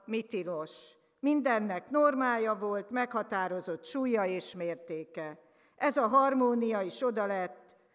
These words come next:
az első világháborúban született új világban. Ahogy a szabadságnak és a magánszféra tiszteletben tartásának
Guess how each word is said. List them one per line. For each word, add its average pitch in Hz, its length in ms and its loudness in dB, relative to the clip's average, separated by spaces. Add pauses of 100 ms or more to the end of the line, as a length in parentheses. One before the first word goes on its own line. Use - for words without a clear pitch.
(120)
az 202 200 -4
első 262 420 0
világháborúban 185 1040 -2
született 175 640 -6
új 170 160 -6
világban. 160 800 -10 (380)
Ahogy 226 280 2
a 208 60 2
szabadságnak 233 960 0
és 220 180 -4
a 220 60 -2
magánszféra 226 920 -2
tiszteletben 190 840 -4
tartásának 185 920 -4